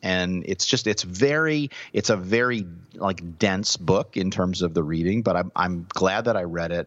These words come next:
I'm, I'm, it was definitely, you know, I was happy to give, happy to give, um, Seth the money for the book,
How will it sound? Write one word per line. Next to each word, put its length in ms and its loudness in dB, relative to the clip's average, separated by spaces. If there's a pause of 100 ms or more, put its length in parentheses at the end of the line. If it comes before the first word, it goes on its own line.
(120)
I'm, 600 -2
I'm, 440 0
it 100 0
was 200 -2
definitely, 520 0 (500)
you 80 0
know, 60 4
I 60 2
was 120 0
happy 260 0
to 80 -4
give, 280 0 (280)
happy 260 4
to 60 2
give, 360 0 (360)
um, 540 0
Seth 300 0
the 60 0
money 340 2
for 160 0
the 60 -2
book, 420 0